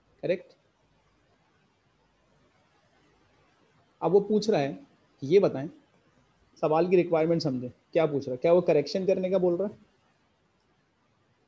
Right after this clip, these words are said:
Correction का नहीं बोल रहा, वो कह रहा है ये बताएं,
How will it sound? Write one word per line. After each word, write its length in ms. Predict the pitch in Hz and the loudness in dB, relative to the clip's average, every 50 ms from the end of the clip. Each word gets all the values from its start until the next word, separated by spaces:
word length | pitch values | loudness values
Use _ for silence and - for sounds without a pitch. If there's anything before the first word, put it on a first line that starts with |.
| _ _ _ _ _ _ _ _ _ _ _ _ _ _ _ _ _ _ _ _ - | _ _ _ _ _ _ _ _ _ _ _ _ _ _ _ _ _ _ _ _ -6
Correction 380 | 170 156 156 156 - - 185 175 | -2 -2 -2 -2 -2 -6 -4 -2
का 80 | 180 | 0
नहीं 160 | 175 165 151 123 | 0 0 -2 -2
बोल 160 | 127 120 120 | -4 -6 -6
रहा, 120 | 117 139 123 _ _ - - | -8 -12 -18 _ _ -8 -6
वो 60 | 151 | -2
कह 140 | 151 170 165 | -2 0 0
रहा 100 | 180 196 | 0 2
है 60 | 190 | 2
ये 80 | 196 190 | 2 2
बताएं, 320 | 170 143 - 135 143 165 | 2 0 -2 -4 -10 -10